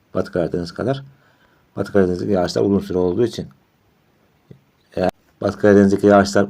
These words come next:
uzun süre aralıksız olduğu için taşkınlar ve sel ihtimali daha yüksek olarak duruyor. Akşam işte saatlerinde altı gibi başlıyor.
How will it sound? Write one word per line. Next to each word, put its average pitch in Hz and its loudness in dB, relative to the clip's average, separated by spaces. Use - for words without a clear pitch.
uzun 101 2
süre 101 0
aralıksız 95 0
olduğu 101 4
için 87 -2
taşkınlar 92 -4
ve 87 -2
sel 95 -2
ihtimali 92 -6
daha 95 6
yüksek 90 -2
olarak 98 -4
duruyor. 104 0
Akşam 104 -2
işte 101 -2
saatlerinde 87 0
altı 101 0
gibi 85 0
başlıyor. 107 2